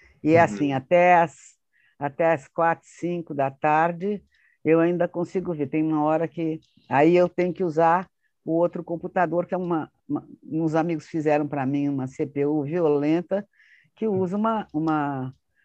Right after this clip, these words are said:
Speaker 1: tela de quarenta polegadas, uma televisão de quarenta polegadas como tela, pra eu poder enxergar com fundo preto, a letra amarela desse tamanho.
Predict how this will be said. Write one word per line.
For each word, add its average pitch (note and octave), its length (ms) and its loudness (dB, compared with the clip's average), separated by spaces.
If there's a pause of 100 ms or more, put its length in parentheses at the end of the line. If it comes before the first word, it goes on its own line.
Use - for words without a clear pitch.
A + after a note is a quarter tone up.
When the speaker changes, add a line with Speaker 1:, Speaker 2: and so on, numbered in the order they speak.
(240)
Speaker 1:
tela B2+ 340 0
de C3 560 -4
quarenta B2 460 -4
polegadas, C#3 580 -4
uma C3+ 100 -6
televisão C#3 600 -4
de D3 80 -12
quarenta C#3+ 320 -6
polegadas D3+ 640 -4
como F#3 240 -10
tela, E3+ 340 0
pra F#3+ 140 -8
eu G3 40 -6
poder F#3 260 -6
enxergar F3+ 420 -2
com F3 100 -6
fundo F3+ 360 -4
preto, F3 380 0
a D#3+ 60 2
letra D3+ 280 0
amarela C#3 480 -2
desse C#3+ 260 -8
tamanho. C3+ 460 -6